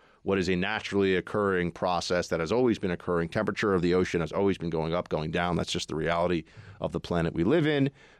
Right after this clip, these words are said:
But they want people to be terrified. And as part of that terror campaign, they come up with ways to play upon the fear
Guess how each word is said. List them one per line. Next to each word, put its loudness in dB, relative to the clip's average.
But 0
they 2
want 2
people 2
to -4
be -2
terrified. 2
And 0
as -2
part 2
of 4
that 2
terror 2
campaign, 0
they 0
come -2
up -4
with -2
ways 2
to 2
play 0
upon 0
the 0
fear 0